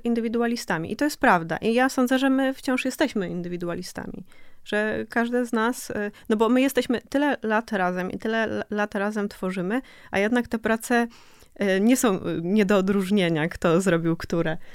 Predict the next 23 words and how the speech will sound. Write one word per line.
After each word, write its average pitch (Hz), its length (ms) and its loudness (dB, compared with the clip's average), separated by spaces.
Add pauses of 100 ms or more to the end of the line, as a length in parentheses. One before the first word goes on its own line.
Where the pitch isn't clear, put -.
(680)
Y, 185 140 4
niektóre 220 480 4
są 202 200 2
może 202 240 2
bardziej 185 320 2
podobne, 185 480 2
inne 220 240 4
mniej, 202 440 2
ale, 220 520 2
y, 214 40 0 (560)
jednak 240 640 2 (180)
wciąż, 240 480 4
y, 220 180 0
jakiś 220 320 -2
indywidualizm 226 760 4
każdy 220 400 0
z 214 80 -6
nas 220 380 -2
zachowuje. 214 680 0
I 214 120 0 (440)
ja 214 80 4
myślę, 254 280 4
że 247 140 4